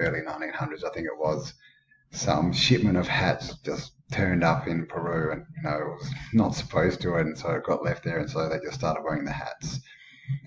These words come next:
But there may be a lot more to that story. This guy looks like he's got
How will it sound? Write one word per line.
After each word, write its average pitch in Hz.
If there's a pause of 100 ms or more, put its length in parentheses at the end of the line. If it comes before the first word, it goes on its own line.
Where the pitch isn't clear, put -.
(200)
But -
there 107
may 98
be 82
a 80
lot -
more 80
to 76
that -
story. 78
This 117
guy 87
looks 71
like 80
he's -
got -